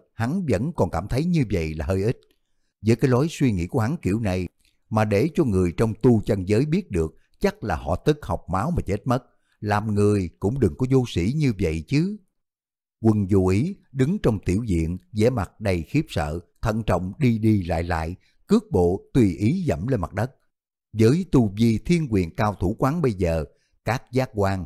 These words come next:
đều vô cùng nhạy bén. Hiển nhiên, hắn cảm giác rất rõ ràng được sự khác lạ từ đôi chân truyền lên. Không ngờ, mặt đất ở bên dưới lại lún xuống ba tấc. Không phải là bị người nào xới đi,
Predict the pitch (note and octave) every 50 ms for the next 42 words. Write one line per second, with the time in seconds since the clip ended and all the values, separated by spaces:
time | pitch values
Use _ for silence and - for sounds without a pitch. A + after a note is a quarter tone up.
0 | - - - C3 A2+ A2 A2 B2 D#3 E3+ E3+ E3+ - A#2 F2+ D#2 D2 D#2 D#2 E2
1 | F#2 G2+ G2 G2 B2 D#3+ - _ _ _ _ _ _ _ _ - G#2 G#2 A2 C3+
2 | C3+ B2+ B2 A#2+ A#2 G#2 F#2 - _ - - B2+ D#3+ G#3 - - G2 D2+ D#2+ G#2
3 | A2+ C#3 D3 F3 - - - G#3+ A3+ - - G#2+ E2+ F2+ C#3+ B2+ B2+ F#2+ F#2 F2
4 | F2+ F#2 F#2 F2 - _ _ - - - G#2 F2 - C#3 E3+ - - G2+ E2 D#2+
5 | D#2 D#2 F#2 _ _ _ _ - C3 A#2+ A2 G#2 G2+ G#2 A#2 B2 A#2 - A#2 G#2+
6 | G#2 G2 - - A2 F2+ C#2+ C2 E2+ F2+ F2+ E2+ - _ _ _ _ _ _ _
7 | _ _ - - C3 A#2 A2+ G#2+ F#2+ F2 E2 F2 F2 E2+ D#2 - _ _ _ -
8 | B2+ A2+ G#2 - - A2+ C#3+ F3 - - - C3 A2 A2 G2 F#2+ G#2+ A2 A#2+ D#3+
9 | G#3 G#3+ _ _ - A2+ G#2 D#2+ D#2+ F2+ F#2 A2+ A#2+ D#3 F#3 - - C3+ D3 F3+
10 | D3 C#3 G#2 F#2 - - G#2 - - _ _ _ _ _ _ _ _ - - G3
11 | F#3+ F3 - - G#2+ B2 B2 G#2+ F#2+ F#2+ G2 A2 G#2 G2 F#2+ F#2 F#2 F#2+ F#2 F#2
12 | - - A2 A#2 E3 F#3+ D#3 C3+ B2+ B2+ A#2+